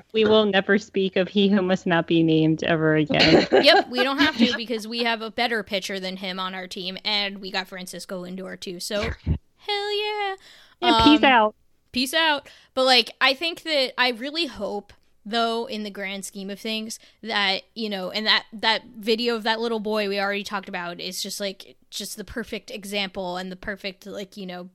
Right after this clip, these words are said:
Speaker 3: bastion to hold up for this, is that I just hope that the Mets, like, can change the paradigm and show that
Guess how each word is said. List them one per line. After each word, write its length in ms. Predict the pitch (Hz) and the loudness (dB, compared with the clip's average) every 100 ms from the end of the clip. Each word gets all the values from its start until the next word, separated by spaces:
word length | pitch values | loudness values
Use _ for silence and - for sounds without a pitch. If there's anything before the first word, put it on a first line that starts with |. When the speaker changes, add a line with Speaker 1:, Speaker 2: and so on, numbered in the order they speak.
| _ | _
Speaker 3:
bastion 560 | - 175 - - 202 185 | -12 -10 -10 -10 -10 -10
to 100 | 185 | -12
hold 220 | 190 190 | -12 -8
up 160 | 185 175 | -10 -10
for 140 | - | -14
this, 300 | 170 151 - | -14 -14 -16
is 160 | 156 185 | -14 -8
that 300 | 180 - - | -8 -10 -4
I 140 | 214 208 | -2 -2
just 240 | 233 - | -4 -8
hope 280 | 233 220 - - - _ _ | -6 -8 -8 -20 -20 _ _
that 260 | 214 208 - | 2 2 0
the 80 | 202 | -8
Mets, 560 | 208 208 208 202 - - _ _ _ _ _ | -6 0 0 0 -6 -12 _ _ _ _ _
like, 360 | - 104 - - _ _ _ _ _ _ | -4 -4 -6 -20 _ _ _ _ _ _
can 180 | - 269 | -4 -2
change 320 | 240 247 214 | 0 -2 -4
the 100 | - | -6
paradigm 680 | 202 214 196 196 190 185 185 | -6 -2 -2 -2 -2 -4 -6
and 320 | - 190 185 180 | -6 -6 -6 -6
show 640 | - - 214 196 196 185 - _ - | -6 -2 -2 0 0 -4 -10 _ -4
that 280 | 208 190 | -2 -2